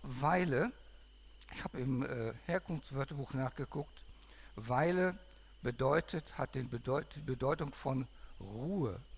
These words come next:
Pause, Rast,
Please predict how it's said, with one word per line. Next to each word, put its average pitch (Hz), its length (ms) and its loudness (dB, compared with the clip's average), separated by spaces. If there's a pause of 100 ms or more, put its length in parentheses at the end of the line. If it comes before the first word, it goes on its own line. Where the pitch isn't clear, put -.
(800)
Pause, 135 600 0 (1040)
Rast, 139 500 -4